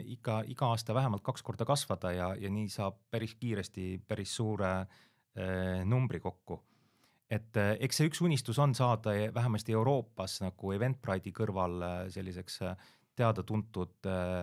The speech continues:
piletiplatvormiks. Ehm, m-, mis sel teekonnal juhtub, ei ole teada. E, ilmselt, e, piletimüügiturud, noh, täna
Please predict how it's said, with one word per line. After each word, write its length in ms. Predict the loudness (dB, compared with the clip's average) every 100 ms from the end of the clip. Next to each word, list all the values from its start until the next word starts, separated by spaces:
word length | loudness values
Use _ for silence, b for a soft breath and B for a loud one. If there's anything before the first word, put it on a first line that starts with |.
| -4 -2
piletiplatvormiks. 1000 | 0 0 -2 -6 -6 -6 -8 -8 -10 -16 b b b b b -6
Ehm, 400 | -4 -2 -2 -2
m-, 1040 | -4 -8 -14 -14 -14 -14 -14 -14 -10 -10 -4 0
mis 160 | 2 4
sel 220 | 4 4 4
teekonnal 460 | 2 2 4 4 4
juhtub, 420 | 0 0 -4 -4 -4
ei 340 | -2 0 0
ole 320 | 2 2 0 -2 0
teada. 480 | 2 2 2 0 -2 B B B -4
E, 160 | -2 -2 0
ilmselt, 480 | 2 2 2 0 -4 -2
e, 240 | 0 0 -2 -6 -2
piletimüügiturud, 800 | 0 2 2 0 0 0 0 0
noh, 140 | -2 2
täna 220 | 4